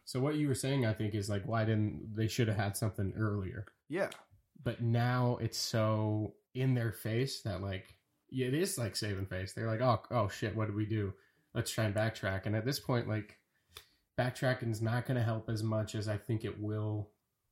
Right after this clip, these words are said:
Speaker 1: hurt.
Speaker 2: And I think we are getting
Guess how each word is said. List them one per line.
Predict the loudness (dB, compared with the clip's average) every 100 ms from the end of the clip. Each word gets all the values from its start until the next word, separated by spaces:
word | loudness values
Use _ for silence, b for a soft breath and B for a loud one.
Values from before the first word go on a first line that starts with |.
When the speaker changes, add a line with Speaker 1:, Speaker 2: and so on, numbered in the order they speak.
| _
Speaker 1:
hurt. | -4 -2 -4 -12 _ _ _ _ _ _ _ B B B -4
Speaker 2:
And | 0
I | 0
think | 0 4 4 4
we | 0 0 0
are | 0 0 2 0 -2 -6 -6
getting | 0 2 2 0